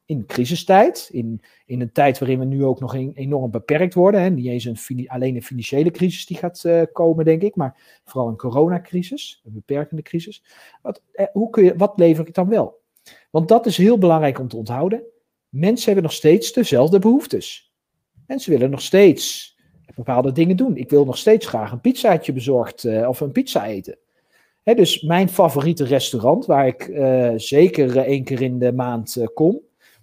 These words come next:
dat is een fantastische Italiaan in Haarlem, ja, die bezorgt nu. Dus ik kan mijn favoriete gerechtje, of ze hebben nog niet alles erop staan, kan ik nu thuis krijgen. Weet je, dat is top. Dat is nadenken van, "Hoe kan ik nog steeds die behoefte voorzien?"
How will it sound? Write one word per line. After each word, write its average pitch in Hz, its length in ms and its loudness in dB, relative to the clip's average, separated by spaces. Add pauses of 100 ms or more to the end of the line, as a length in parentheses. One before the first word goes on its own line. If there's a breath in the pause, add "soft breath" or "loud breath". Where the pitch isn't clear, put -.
(100)
dat 135 120 -14
is - 100 -10
een 113 60 -16
fantastische - 540 -4
Italiaan 131 520 0
in 160 80 -2
Haarlem, 175 440 0 (440)
ja, 262 80 4
die 156 160 2
bezorgt 208 440 4
nu. 170 260 -2 (840)
Dus - 260 -2
ik 240 200 -2
kan 156 200 2
mijn 170 480 2 (160)
favoriete 165 540 0
gerechtje, 165 580 -2
of 175 160 -2
ze - 80 -6
hebben 123 180 -2
nog 113 100 -10
niet 147 140 -2
alles 175 240 0
erop 175 160 -2
staan, 196 320 -4 (100)
kan 262 140 0
ik 196 120 -2
nu 160 420 -2 (280 soft breath)
thuis 269 240 -2
krijgen. - 380 -8 (100)
Weet - 140 -12
je, 254 80 -2
dat 233 180 0
is 233 100 -12
top. - 320 4
Dat 180 180 2
is - 300 -2
nadenken 175 520 0
van, 180 100 -4
"Hoe 190 100 -2
kan 185 160 -2
ik 170 200 -6
nog 170 160 -4
steeds 208 320 4
die 135 120 -6
behoefte 156 380 -4
voorzien?" 120 340 -16